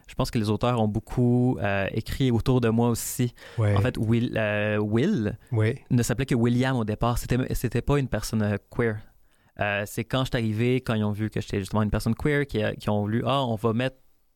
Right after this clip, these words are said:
Speaker 1: on va mettre, euh, on va faire en sorte que Willow aussi soit une personne, euh,
Speaker 2: Mm.
Speaker 1: two-spirited.
Speaker 2: Ouais.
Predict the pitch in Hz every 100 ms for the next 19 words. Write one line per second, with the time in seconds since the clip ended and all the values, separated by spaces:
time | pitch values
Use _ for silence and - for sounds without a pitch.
0 | _ _ 180 _ - 113 104 107 110 110
1 | 101 98 101 98 107 123 - 104 101 101
2 | 104 104 110 110 151 143 120 117 110 107
3 | 110 113 110 - 117 110 107 - 143 156
4 | - 120 - 127 180 220 - - - 135
5 | 143